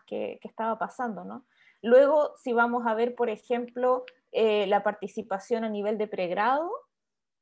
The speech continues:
eh, solamente un treinta por ciento de la matrícula de pregrado a nivel nacional en física es de mujeres. Eh, por lo tanto, ahí también hay un delta interesante entre la cantidad de mujeres, que ya son pocas,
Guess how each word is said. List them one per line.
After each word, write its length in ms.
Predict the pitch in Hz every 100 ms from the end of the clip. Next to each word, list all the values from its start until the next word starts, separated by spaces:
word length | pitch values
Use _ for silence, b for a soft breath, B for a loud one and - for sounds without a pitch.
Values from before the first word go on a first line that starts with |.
| -
eh, 480 | 214 208 202 202 202
solamente 920 | - 233 226 220 226 233 233 226 226
un 340 | 214 208 202 -
treinta 400 | 247 262 240 220
por 140 | 208
ciento 420 | - 220 220 220
de 120 | 214
la 100 | 202
matrícula 840 | 196 190 190 247 240 196 190 - 202 _
de 160 | 202 202
pregrado 580 | 196 196 190 214 220 208
a 60 |
nivel 360 | 190 185 202 202
nacional 580 | 202 - 190 190 208 254
en 120 | 254
física 540 | - 277 277 269 233
es 80 | 233
de 80 | 233
mujeres. 460 | 226 226 190 - _ _ _ _ _ _ _ _ _ _ -
Eh, 240 | 196 190 185
por 120 | 220
lo 100 | 220
tanto, 220 | 226 233 226
ahí 140 | 233
también 340 | 226 226 233
hay 140 | 240 233
un 180 | 226 214
delta 240 | 226 240
interesante 1040 | 233 226 202 208 226 233 240 269 285 -
entre 300 | 214 220 240
la 120 | 233 208
cantidad 420 | 202 202 202 214
de 120 | 220
mujeres, 420 | 208 - 226 240
que 140 | 220 175
ya 120 | 185
son 220 | 247 226
pocas, 420 | 262 247 214 240